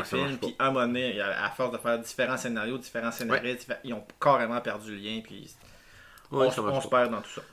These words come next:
Speaker 1: Mais dans cette lignée-là, tant qu'à ça, euh, écoutez Scream, là. Ça, je veux dire,
Speaker 2: Ben oui.
Speaker 1: la,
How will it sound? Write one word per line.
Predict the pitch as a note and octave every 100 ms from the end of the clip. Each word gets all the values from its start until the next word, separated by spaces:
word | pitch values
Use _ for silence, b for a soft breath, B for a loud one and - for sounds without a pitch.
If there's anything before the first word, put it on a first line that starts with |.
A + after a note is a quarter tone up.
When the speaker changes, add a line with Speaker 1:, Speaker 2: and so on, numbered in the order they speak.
| -
Speaker 1:
Mais | G#2+
dans | G#2+
cette | A2+ A2
lignée-là, | A#2 A2+ G#2+ A#2+
tant | G#2+
qu'à | G2+ F2
ça, | - G#2+
euh, | G2 E2+ E2 E2 E2 E2 D#2+ D#2 D#2
écoutez | - G2
Scream, | - - F#2+ F#2 C#2
là. | - - -
Ça, | - F#2 E2+
je |
veux | D#2+ E2
dire, | D#2+
Speaker 2:
Ben | C3+ C#3
oui. | D3 D2+
Speaker 1:
la, | D2+